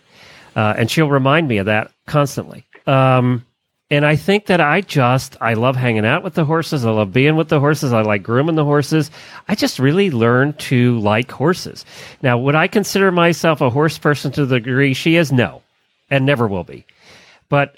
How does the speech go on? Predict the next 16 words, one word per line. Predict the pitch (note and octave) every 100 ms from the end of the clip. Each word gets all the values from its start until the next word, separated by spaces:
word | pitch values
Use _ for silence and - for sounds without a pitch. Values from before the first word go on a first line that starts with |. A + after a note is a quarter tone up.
| _
I | B2 C3+
do, | - C#3+ D3+ F3 -
I | G2+
just | - C3 C3+ -
like | A#2 C3
hanging | A#2+ A#2+ A#2+
out | A#2 A#2+ A#2+
with | A#2+
the | A#2+
horses. | B2 C3 C3 C3+
I've | A#2+ A2
owned, | A#2 B2+ -
I | B2+ C3+
owned | B2+ B2
my | A#2 A2+ A#2
own | A#2+ C3 C3+